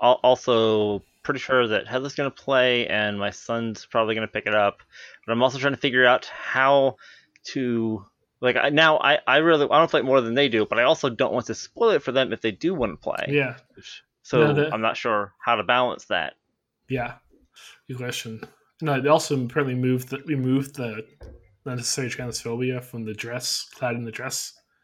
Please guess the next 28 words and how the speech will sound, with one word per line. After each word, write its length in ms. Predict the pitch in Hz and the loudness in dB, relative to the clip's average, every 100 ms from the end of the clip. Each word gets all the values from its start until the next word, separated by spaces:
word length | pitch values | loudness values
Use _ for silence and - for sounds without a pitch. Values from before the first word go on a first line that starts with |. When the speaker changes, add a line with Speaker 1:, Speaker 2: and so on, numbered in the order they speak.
| _ | _
Speaker 2:
segment, 460 | - 147 170 196 - | -8 -6 -6 -10 -8
so 120 | - | -8
that 80 | 135 | -8
was 140 | 113 | -10
nice. 340 | 107 104 - _ _ _ | -14 -14 -18 _ _ _
Yeah, 160 | 120 113 | -10 -10
so 140 | - 135 | -10 -4
better 220 | 156 160 | 2 6
writing, 340 | 151 160 120 | 8 8 4
yeah. 220 | 127 127 127 - _ 135 | 0 -6 -8 -12 _ -4
I 40 | |
think 140 | 131 | -2
I 20 | 139 | -2
only 140 | 131 | -2
fixed 240 | 139 127 - | -4 -6 -8
that 200 | 127 151 | -8 -8
in 200 | 120 123 _ _ _ | -12 -14 _ _ _
Persona. 500 | - 120 - 117 107 - _ _ _ _ 107 | -20 -14 -10 -10 -12 -16 _ _ _ _ -18
Speaker 1:
It's, 160 | - | 2
um, 340 | 120 104 101 98 - _ _ - - _ _ - | 4 4 2 -2 -16 _ _ -20 -20 _ _ -8
it's, 180 | - - | -6 -4
it's, 160 | 147 120 135 - | -4 -4 -12 -2
it 140 | 147 147 | 0 2
is 180 | 180 - | 0 2
a 60 | |
little 380 | 131 113 139 190 | 0 2 0 0
surreal 480 | 185 196 175 185 185 | 0 -2 0 0 0
playing. 440 | - 160 170 185 | 0 0 -2 -6